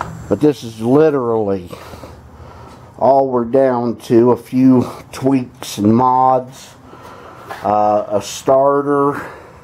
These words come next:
which I may just order a new one. Uh, the exhaust, I had had some exhaust work done, and, uh, I ain't do the greatest of jobs.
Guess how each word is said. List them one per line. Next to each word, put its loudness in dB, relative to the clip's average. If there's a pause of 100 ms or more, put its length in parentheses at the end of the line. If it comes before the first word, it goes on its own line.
(960)
which -2
I -2
may 0
just -2
order 0
a 0
new 2
one. -2 (760)
Uh, 0 (560)
the -6
exhaust, -2 (540)
I -2
had -2
had -2
some -10
exhaust -2
work -6
done, -2 (720)
and, -4
uh, -2 (460)
I -14
ain't -8
do -4
the -10
greatest -2
of -20
jobs. -6